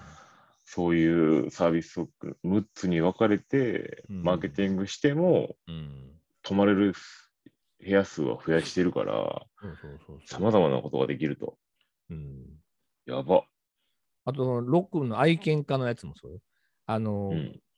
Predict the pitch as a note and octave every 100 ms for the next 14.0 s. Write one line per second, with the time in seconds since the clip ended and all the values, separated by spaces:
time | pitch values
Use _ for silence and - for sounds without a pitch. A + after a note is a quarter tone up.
0 | _ - - A#2 G#2 G2 C3 C3 C3 C#3+
1 | C3 B2+ G#3 - B2 A2+ - - C#3+ C#3+
2 | D3 B2+ C3 G#3 B2+ - G2 - - D#3+
3 | E3 E3+ E3+ E3+ G3+ D3 F#2+ _ _ _
4 | _ _ _ - A#2+ - F3 C3+ A#2+ A#2+
5 | - D3 D3 A#2+ - A2+ F#3 A#2+ A#2+ -
6 | - - A#2 A2+ A2+ A#2+ G2+ F#2 G#2+ F#2
7 | G2+ C3+ C3+ B2+ - D3 G2+ C#2+ - B2
8 | A2 B2 A#2 - - - _ F#3 A3+ D4
9 | D#4+ C#3 C3 - C#4 - F3+ F#3+ F#3 F3
10 | D#3 D#3 B2 G3+ E3+ G3+ - D#3 D3+ D3
11 | D3 D#3+ - _ - - - - C#2+ C#2
12 | F#2 E2+ C#2 D#2 - A#2+ F3+ A3 G2 C#2+
13 | C2+ C#2 - A2+ F#2 - C#2 - -